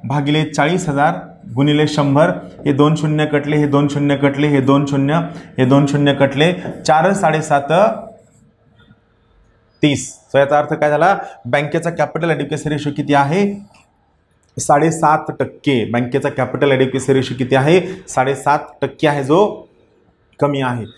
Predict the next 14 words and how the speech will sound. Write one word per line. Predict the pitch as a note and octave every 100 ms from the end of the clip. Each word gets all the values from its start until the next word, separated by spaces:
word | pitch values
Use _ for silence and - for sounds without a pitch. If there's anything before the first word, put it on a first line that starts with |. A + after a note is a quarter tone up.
| - - B2+
बेसेलच्या | C#3+ D#3 D#3 D#3+
नॉर्म्सनुसार, | D3+ D3 D#3+ D#3 D3+ D3 D3
नवीन | C#3 D3+ D3+
नॉर्म्सनुसार | C#3+ D3 C#3 C#3 C3+ D3+ E3+ - _ -
बँकांचा | C3 C#3 C#3+ D3+ D#3+
capital | D#3 C#3 C#3 D3 C#3+ B2+ -
adequacy | C3 C3+ C#3+ C#3 C#3
ratio | C#3 C#3+
हा | C#3
मिनिमम | C3+ C#3 D3+ D#3
साडेनऊ | D3 C3+ C#3 C#3 E3
टक्के | E3 C#3+ - C#3
असायला | B2 A#2+ C#3 G#3 G#3 - _ -
हवा. | A#2+ G#2